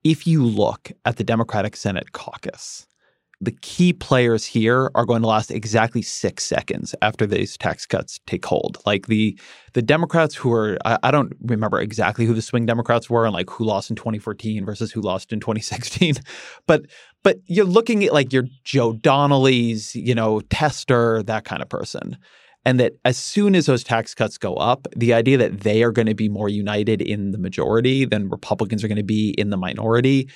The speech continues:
was just ridiculous, and that they were gonna get a worse deal pretty soon and take a lot of political damage. The thing I wanna say about this, 'cause I do think it's actually interesting, is that I wish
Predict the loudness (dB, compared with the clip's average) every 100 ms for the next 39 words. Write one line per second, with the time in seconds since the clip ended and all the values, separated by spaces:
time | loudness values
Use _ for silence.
0 | _ -2 0 0 -2 -4 -2 -4 -6 -6
1 | -6 -6 -2 0 2 0 0 -2 -2 -4
2 | -2 -2 -2 -4 -6 -2 -2 -2 -6 -8
3 | -4 0 4 4 2 -2 -2 -2 0 -2
4 | -2 -4 -2 -2 0 -2 -4 -10 _ 0
5 | 2 4 2 2 2 4 4 2 0 0
6 | 2 2 0 0 -2 -4 -2 0 0 0
7 | 0 0 -2 -4 -6 -6 -4 -2 0 2
8 | 0 -4 -20 -20 -20 _ _ _ 2 4
9 | 2 0